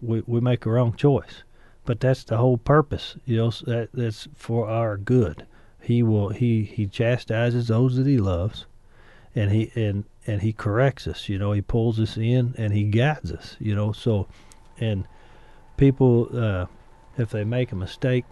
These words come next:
they, they feel, you know, the, the, the,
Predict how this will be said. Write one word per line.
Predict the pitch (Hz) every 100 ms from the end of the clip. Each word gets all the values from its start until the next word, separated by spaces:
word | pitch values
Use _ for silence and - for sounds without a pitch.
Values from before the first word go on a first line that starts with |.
| -
they, | 123 110 101 104
they | 113 101
feel, | - - 120 107 92 - - - - - - - - - - -
you | 127
know, | 113 107 90
the, | 101 98
the, | 110 107 101 -
the, | 117 110 95 90